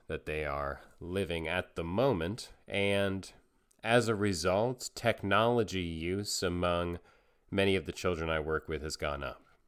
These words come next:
And as a result, that sort of escalated to this point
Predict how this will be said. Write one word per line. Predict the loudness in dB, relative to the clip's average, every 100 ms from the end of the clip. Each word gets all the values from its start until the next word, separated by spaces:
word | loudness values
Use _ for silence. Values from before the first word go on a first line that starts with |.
| _ _ -8
And | 0 2 2 2
as | -2
a | -4
result, | -6 0 2 2 0 -4 -14 _ _ _ _ _ _ _
that | 0 2 0
sort | -2 0
of | 0
escalated | 0 -2 -2 0 0 -2 -4
to | -8
this | -6 -8
point | -10 -6 2 2 2 -4 -12